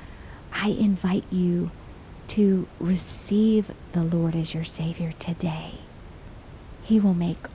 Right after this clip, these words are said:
all the difference. You're, you're still gonna have difficulties and challenges in life, but you will have peace with God and a right relationship with him.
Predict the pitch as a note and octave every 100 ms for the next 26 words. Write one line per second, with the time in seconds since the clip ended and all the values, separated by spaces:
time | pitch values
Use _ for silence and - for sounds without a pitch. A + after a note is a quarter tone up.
0 | - - F3+ F3 F3+ E3+ - - F3 -
1 | E3 - D3+ D#3 - - - - - -
2 | - - - - - F#3+ F3+ - - F3+
3 | F3+ - G#3 G3 F#3 F3 F#3 F3+ F3 -
4 | - - - - - G3+ G#3+ - G3 F#3+
5 | - F#3+ F#3 F#3 E3 - F3 F3 F#3 F#3
6 | F#3 F#3 F3+ E3+ D#3+ E3 - - - -
7 | - - - F#3+ - F3+ G3+ G3 F#3 -
8 | F#3 F3+ E3+ E3+ - - - - - -
9 | G#3+ G#3 - - F3+ E3+ - E3 D#3 D3+
10 | D#3 - - - - - - F#3 F3 F3
11 | - F3 F3 F3+ F3+ F#3 F#3 F3 E3+ -
12 | E3+ - F3 - F3 - - F3 E3+ -